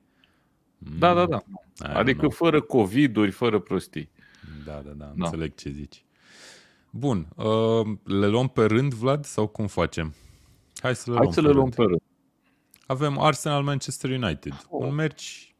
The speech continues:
Speaker 2: pentru locul patru, uh, pe scurt, dacă United nu câștigă meciul ăsta, cred eu că nu mai are nicio
Speaker 1: Dacă
Speaker 2: șansă la locul patru. Uh, așadar, nici la Champions League.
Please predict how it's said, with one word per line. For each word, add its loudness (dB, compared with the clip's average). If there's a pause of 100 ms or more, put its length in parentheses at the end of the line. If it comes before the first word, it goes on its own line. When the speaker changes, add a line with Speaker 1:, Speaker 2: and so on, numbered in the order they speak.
(200)
Speaker 2:
pentru -2
locul 0
patru, 2
uh, -2 (460)
pe 0
scurt, -4
dacă 0
United 0
nu -4
câștigă -4
meciul -2
ăsta, -4
cred -2
eu 0
că -6
nu -4
mai -2
are -2
nicio -6
Speaker 1:
Dacă -2
Speaker 2:
șansă -6
la -4
locul -8
patru. -8 (920)
Uh, -4
așadar, -2
nici -4
la -2
Champions -10
League. -4